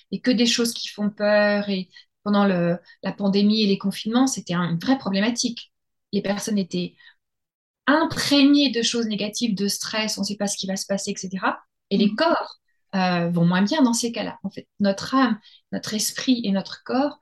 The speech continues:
Speaker 1: sont liés. Et quand on nourrit notre âme de prière, de conversation avec Dieu, euh, de versets bibliques, de la pensée de Jésus, et cetera, euh,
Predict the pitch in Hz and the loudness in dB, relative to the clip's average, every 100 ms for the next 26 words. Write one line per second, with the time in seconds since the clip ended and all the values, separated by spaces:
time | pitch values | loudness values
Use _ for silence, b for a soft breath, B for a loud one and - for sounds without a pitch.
0 | b b - 214 208 196 196 233 330 B | b b -4 -2 0 2 2 0 -4 B
1 | B B _ 185 170 220 226 196 220 285 | B B _ -8 -6 -6 0 4 4 4
2 | 311 262 - 247 226 202 - _ _ _ | 4 4 2 -2 -2 -2 -6 _ _ _
3 | 190 180 - 247 262 254 226 185 202 226 | -12 -8 -2 2 4 4 2 0 -4 -4
4 | 233 233 254 240 233 220 196 220 220 220 | -4 -4 0 0 2 0 -2 -4 -4 -6
5 | 220 b b _ - 185 175 170 - 180 | -10 b b _ -6 -2 -2 -2 -2 -2
6 | 175 180 - 226 226 247 240 254 254 254 | 0 -2 -4 -6 -4 0 4 6 6 4
7 | - 247 B B _ 190 190 180 170 - | -2 -6 B B _ -4 -2 0 -2 -4
8 | 190 180 220 233 254 226 233 247 247 233 | -6 -4 -2 0 2 2 4 4 2 2
9 | 233 233 226 196 196 190 202 254 b b | 2 2 -2 -8 -8 -6 -6 -8 b b
10 | _ 190 180 | _ -6 -6